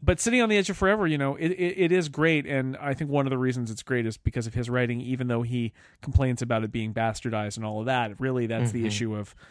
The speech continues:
Speaker 1: you know, it does need to feel like a Star Trek episode, and
Speaker 2: Sure.
Speaker 1: so Dorothy Fontana did some stuff to it, I, and I don't think she screwed it up that badly. It's still probably the best <laughs> Star Trek episode that was made. So,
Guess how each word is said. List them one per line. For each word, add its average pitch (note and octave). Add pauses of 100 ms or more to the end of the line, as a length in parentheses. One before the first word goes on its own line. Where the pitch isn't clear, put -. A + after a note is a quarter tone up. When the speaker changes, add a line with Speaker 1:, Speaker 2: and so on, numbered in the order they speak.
(280)
Speaker 1:
you B2
know, G#2+
it C#3
does C3+
need C3
to A2+
feel B2+
like A2+
a -
Star C3+
Trek A2
episode, G2
and G2
Speaker 2:
Sure. G2
Speaker 1:
so A#2+
Dorothy A#2+
Fontana A2+ (540)
did D#3
some D#3
stuff C3+
to A#2
it, G#2+ (400)
I, C#3
and C3
I B2+
don't D3
think C3+
she -
screwed B2+
it A2+
up A2+
that F#2+ (200)
badly. A2
It's -
still A#2
probably G#2+
the G2
best -
<laughs> -
Star C#3+
Trek G#2
episode G2+
that G#2 (200)
was G#2+
made. E2+ (180)
So, -